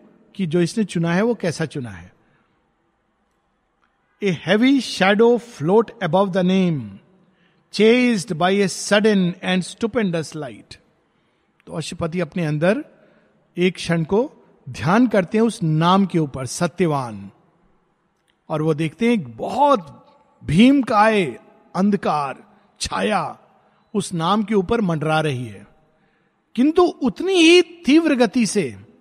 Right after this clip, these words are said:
एक अद्भुत प्रकाश उस छाया को हटा देता है। वो बस इतना देखते हैं कि उस नाम के ऊपर एक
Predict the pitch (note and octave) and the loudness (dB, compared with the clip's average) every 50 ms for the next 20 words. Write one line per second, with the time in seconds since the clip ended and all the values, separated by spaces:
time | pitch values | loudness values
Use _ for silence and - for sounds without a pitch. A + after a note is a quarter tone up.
0 | _ _ _ _ _ _ - G#3 B3 A#3 - - - - G#3+ C4 C#4+ C4+ C4+ D#4+ | _ _ _ _ _ _ 0 0 0 0 -2 -8 -4 -2 -2 0 0 2 2 0
1 | D4+ - - A#3 G3+ - F#3+ G3+ F3+ E3+ D#3+ - - - - - - - _ _ | 0 0 -2 -4 -2 -2 0 0 0 0 -2 -4 -6 -8 -10 -12 -16 -20 _ _
2 | _ _ _ _ _ _ _ _ _ _ _ _ _ _ _ _ _ _ _ _ | _ _ _ _ _ _ _ _ _ _ _ _ _ _ _ _ _ _ _ _
3 | _ _ _ G#3 F#3 - - - - - _ _ _ _ _ _ _ _ _ _ | _ _ _ -4 -4 -4 -6 -12 -16 -18 _ _ _ _ _ _ _ _ _ _
4 | _ _ - - - D3+ E3 F#3 F#3+ - G3 A3 C#4+ - - - _ _ - D#3+ | _ _ -10 -6 -2 0 0 0 0 0 0 -2 -2 -2 -8 -18 _ _ -6 -6
5 | D#3+ - F3 D#3+ C#3+ C3 A#2 - - - - - - - - E3+ A3 A#3 B3 B3 | -2 -2 -2 -2 -4 -6 -10 -14 -16 -20 -20 -20 -20 -12 -4 -2 0 2 2 2
6 | - - A3 - - A#3+ G#3+ F3+ E3+ D3+ - - - B2+ G#2+ F2+ F2+ - _ _ | 2 0 -4 -4 -4 -2 -2 -2 -2 -4 -6 -8 -12 -14 -14 -14 -18 -20 _ _
7 | _ _ _ _ _ _ _ - F3+ E3 - - D#3+ D#3 D#3+ F3+ G#3 G#3 F3+ G#3 | _ _ _ _ _ _ _ -6 -6 -6 -6 -6 -6 -2 -2 0 0 -2 -2 -2
8 | F#3+ F3 E3 F#3+ F#3 F#3+ F#3+ F3 | -4 -2 -2 -2 -2 -2 -2 -4